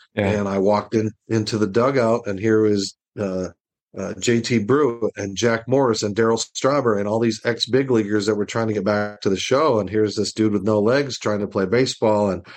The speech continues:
Speaker 2: as Darryl said, it took the pressure off of him 'cause all the media was covering me and they could just kinda leave him alone. So,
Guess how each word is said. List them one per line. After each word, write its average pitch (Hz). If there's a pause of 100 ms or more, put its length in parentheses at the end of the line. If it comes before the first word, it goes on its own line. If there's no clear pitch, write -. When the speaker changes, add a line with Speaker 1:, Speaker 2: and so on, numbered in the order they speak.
(320)
Speaker 2:
as 101
Darryl 120
said, 104
it 104
took 123
the 107
pressure 127
off 113
of 104
him 156
'cause 110
all 110
the 107
media 120
was 95
covering 104
me 151
and 104
they 107
could 98
just 101
kinda 107
leave 107
him 110
alone. 104
So, 95